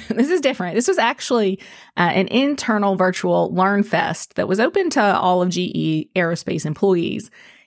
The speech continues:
And, uh, there were several internal speakers that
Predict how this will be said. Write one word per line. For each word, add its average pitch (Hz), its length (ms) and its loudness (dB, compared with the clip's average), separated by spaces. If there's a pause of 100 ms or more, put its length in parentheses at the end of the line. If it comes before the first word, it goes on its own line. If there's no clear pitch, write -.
(140)
And, 180 480 0 (320)
uh, 185 120 2
there 196 120 2
were 196 60 2
several 240 320 2
internal 214 460 2
speakers 196 840 0
that 175 640 -2